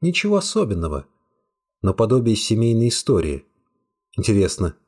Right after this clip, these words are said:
как все эти вещи шестидесятых годов уживались с вещами девяностых? Наверное, они ссорились, а потом поняли, что никому больше не нужны, и впали в обычное для забытых вещей беспамятство. А потом появился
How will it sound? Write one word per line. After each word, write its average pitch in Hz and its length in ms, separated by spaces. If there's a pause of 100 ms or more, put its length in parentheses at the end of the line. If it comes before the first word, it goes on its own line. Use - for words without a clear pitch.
(300)
как 127 200
все - 180
эти 135 160
вещи 120 360
шестидесятых 104 800
годов 98 480 (260)
уживались 101 640
с - 80
вещами 110 500
девяностых? 101 800 (520)
Наверное, 110 380
они 113 140
ссорились, 95 720 (480)
а 98 120
потом 107 280
поняли, 165 400
что 135 220
никому 120 400
больше 131 360
не 107 120
нужны, 107 360
и - 180
впали 139 360
в 98 100
обычное 110 540
для 98 140
забытых 90 480
вещей 92 320
беспамятство. 80 880 (1400)
А 95 120
потом 135 300
появился 139 680